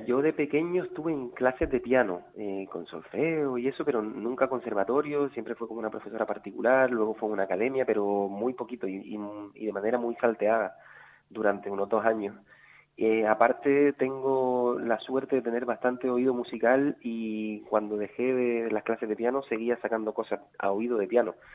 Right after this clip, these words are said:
Y con catorce, quince años, pues había una guitarra en mi casa y en cuanto a guitarra yo no sabía, eh, no tenía nociones de solfeo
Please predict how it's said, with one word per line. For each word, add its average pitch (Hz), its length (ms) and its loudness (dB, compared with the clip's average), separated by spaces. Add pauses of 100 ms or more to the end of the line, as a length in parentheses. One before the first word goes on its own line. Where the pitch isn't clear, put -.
(360)
Y 120 100 -4
con 104 160 0
catorce, 127 380 0
quince 131 280 -2
años, 147 320 0
pues 107 580 2
había 113 280 0
una 117 140 -4
guitarra 123 500 0 (280)
en 107 120 -16
mi 107 100 -10
casa 143 380 0 (960)
y 104 600 -2
en 98 160 -6
cuanto 95 280 -4
a 95 40 -2
guitarra 110 540 4
yo 113 120 -4
no 117 120 -2
sabía, 113 840 0
eh, 92 420 -8
no 104 120 -6
tenía 107 220 -6
nociones 104 320 -6
de 104 60 -10
solfeo 113 460 -6